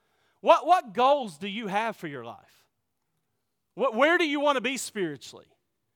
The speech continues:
What do you really want out of your marriage? What do you want for your kids? What are your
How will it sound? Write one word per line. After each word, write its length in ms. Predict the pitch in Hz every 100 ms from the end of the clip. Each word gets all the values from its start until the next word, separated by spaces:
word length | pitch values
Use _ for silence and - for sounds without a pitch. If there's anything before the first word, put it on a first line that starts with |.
| _ _ _ _ _
What 280 | 175 330 339
do 60 | 320
you 180 | 285
really 300 | 277 302 277
want 340 | 247 262 277 -
out 180 | 220 214
of 80 | 185
your 140 | 180
marriage? 600 | 170 151 123 98 - - _ _ _ _ _ _ _ _
What 240 | 165 294 339
do 80 | 311
you 180 | 294
want 280 | 277 285 294
for 100 | 233
your 160 | 202 190
kids? 500 | - 196 143 110 160
What 220 | 285 339
are 240 | 294 320 311
your 300 | 240 208